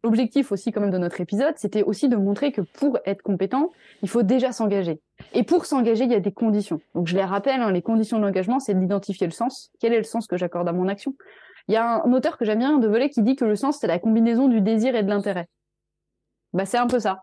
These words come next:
C'est, c'est... ouais, j'aime bien. C'est-à-dire que l'idée, c'est quand même de, de, de venir voir qu'est-ce qui me procure du désir ou du plaisir,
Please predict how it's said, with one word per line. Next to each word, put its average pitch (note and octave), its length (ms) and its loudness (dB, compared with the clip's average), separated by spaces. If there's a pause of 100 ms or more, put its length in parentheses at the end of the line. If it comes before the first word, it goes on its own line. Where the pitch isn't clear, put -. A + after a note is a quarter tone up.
(100)
C'est, - 160 -6 (360)
c'est... - 240 -4
ouais, A3 160 2
j'aime G3+ 140 0
bien. G3 140 -2 (300)
C'est-à-dire A#3 360 -2
que B3 80 0
l'idée, A3+ 300 4
c'est A#3+ 180 -2
quand A3 120 -4
même A#3+ 200 2
de, G#3 200 2
de, G3 340 0
de F#3 120 0
venir A3+ 240 2
voir G#3 420 -2
qu'est-ce C#4+ 180 -4
qui - 80 0
me B3 80 4
procure A#3+ 340 0
du G#3 140 4
désir G#3 360 2
ou G3+ 80 2
du F3 140 2
plaisir, G3+ 360 0